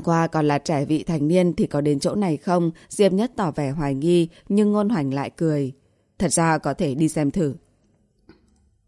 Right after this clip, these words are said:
Hải Khoát Thiên Không là khu vui chơi giải trí mang phong cách đặc sắc của thành phố B,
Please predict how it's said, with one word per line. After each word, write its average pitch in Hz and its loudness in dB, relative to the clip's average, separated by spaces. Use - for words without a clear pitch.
Hải 185 2
Khoát 220 -2
Thiên 196 2
Không 185 2
là 214 4
khu 233 2
vui 233 4
chơi 226 2
giải 175 0
trí 160 2
mang 208 4
phong 196 0
cách 226 -2
đặc 208 -2
sắc - -2
của 160 0
thành 147 -4
phố 147 -2
B, 156 2